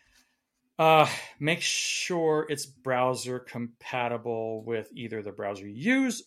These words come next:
or et cetera, because here I had to learn the hard way through technical issues and everything else that Riverside is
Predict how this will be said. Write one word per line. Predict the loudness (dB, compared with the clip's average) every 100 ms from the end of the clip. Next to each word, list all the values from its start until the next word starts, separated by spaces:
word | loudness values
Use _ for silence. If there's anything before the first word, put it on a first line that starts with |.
| _
or | -4 -2 -2 -4 -6 -10 -14 _ -8
et | -6 -2
cetera, | -4 -2 -6
because | -6 -6
here | -2 0 0 -2 _ _ -4
I | 2
had | 4 4
to |
learn | 2 0
the | 0
hard | 0 0
way | -2 -4 -4 -8
through | -6 -4 -4
technical | -2 -2 -2 -10 -6
issues | -4 -4 -6 -6 -8 -6
and |
everything | -8 -6 -6
else | -6
that | -8
Riverside | -4 -2 -2 -4 -6 -4 -8 -10 _ _ _ _
is | -2 -2 -4